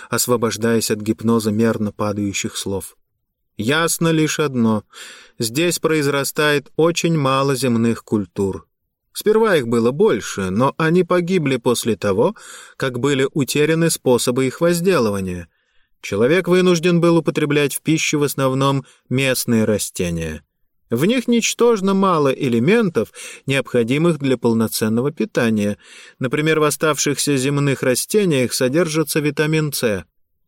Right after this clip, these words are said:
Сайрон наблюдал, как люди употребляют огромное количество травы и листьев этого вида,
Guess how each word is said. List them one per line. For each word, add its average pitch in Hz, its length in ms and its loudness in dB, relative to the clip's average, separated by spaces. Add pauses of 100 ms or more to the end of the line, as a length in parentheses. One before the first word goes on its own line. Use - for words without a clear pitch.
(260)
Сайрон 135 640 2 (220)
наблюдал, 180 580 2
как 131 220 -2
люди 151 320 2
употребляют 170 840 0
огромное 160 560 0
количество 135 640 -2
травы 139 380 0
и 156 200 -2
листьев 120 540 0
этого 160 300 0
вида, 127 380 0